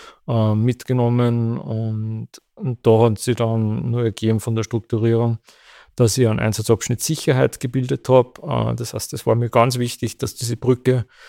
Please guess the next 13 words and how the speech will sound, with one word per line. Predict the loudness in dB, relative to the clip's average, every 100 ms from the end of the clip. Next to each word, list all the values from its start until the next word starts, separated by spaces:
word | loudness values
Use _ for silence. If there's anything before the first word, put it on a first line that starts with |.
| -20
zu | -4 0
jeder | 2 2
Sekunde | 0 0 0 2 4 2
so | 2 -2
quasi | 0 0 0
beobachtet | 0 0 2 2 0 -6 -6 0
wird. | 2 2 0
Und | -6 -6 -4 -4 -6 -8
diesen | -6 -2 0
Bereich | 0 0 0 -2
hat | -6 -4
dann | -2 -2
der, | 2 2 0